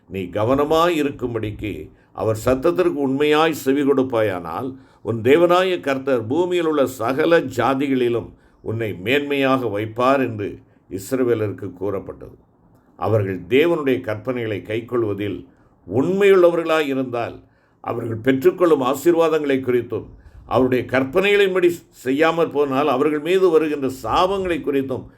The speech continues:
உபாகமம் இருபத்தெட்டாம் அதிகாரத்திலே அங்கே எடுத்துரைக்கப்படுகிறது.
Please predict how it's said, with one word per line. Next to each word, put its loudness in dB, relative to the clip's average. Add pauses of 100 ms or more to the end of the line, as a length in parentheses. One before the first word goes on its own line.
(120)
உபாகமம் 0
இருபத்தெட்டாம் -2
அதிகாரத்திலே -2
அங்கே -8
எடுத்துரைக்கப்படுகிறது. -8